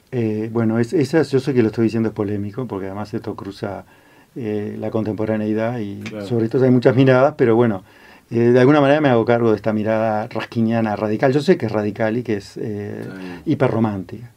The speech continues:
Speaker 2: Bien. Bueno, vamos a hacer así. Antes de, eh, de hablar de la película, porque la, la, el, cuando, mm, cuentes algo de la película, Cecilia, va, va a aparecer la historia de,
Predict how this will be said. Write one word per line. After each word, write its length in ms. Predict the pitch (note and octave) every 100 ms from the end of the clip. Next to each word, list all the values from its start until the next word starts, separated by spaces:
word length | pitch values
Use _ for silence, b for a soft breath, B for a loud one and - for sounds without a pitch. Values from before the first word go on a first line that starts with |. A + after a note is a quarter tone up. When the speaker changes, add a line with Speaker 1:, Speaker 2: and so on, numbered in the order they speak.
| _
Speaker 2:
Bien. 380 | F#2 F#2 E2+ D#2+ b b b b
Bueno, 440 | - A#2 G#2+ G2 G2+ - -
vamos 240 | C3+ D3
a 40 |
hacer 200 | B2 B2+
así. 300 | A2 G2+ F#2 - b b b
Antes 300 | B2 C#3 D#3
de, 200 | D3 C3+
eh, 360 | A2+ G#2+ G#2 F#2+
de 280 | F#2 G2 G2
hablar 340 | F#2+ A2 B2
de 120 | B2
la 120 | A2+ G2+
película, 580 | A#2 C3+ B2 C#3+ D3+
porque 260 | C3+ - A2+
la, 180 | A2+ A#2
la, 260 | G#2+ A2+ A2+
el, 140 | A2+ G#2+ - G2+ - _
cuando, 440 | B2+ A#2 A#2+ A#2 G#2+ _ _
mm, 400 | G#2+ A2+ A2 A2 G#2
cuentes 520 | - D3 D#3+ D3+ - -
algo 300 | C3 D3 C#3
de 60 |
la 100 | B2+
película, 500 | A#2 C3 C#3 C#3+ C#3+
Cecilia, 600 | C3+ B2+ C3+ C#3 D#3 D3+ - F#2+
va, 120 | A#2+ -
va 140 | G2 B2
a 40 |
aparecer 420 | - C3+ A#2 C3+
la 100 | D3+
historia 600 | C3 - E3+ D3 G#2+ F2 F2 b b b _
de, 760 | F2+ F2+ F2+ E2+ E2 E2+ E2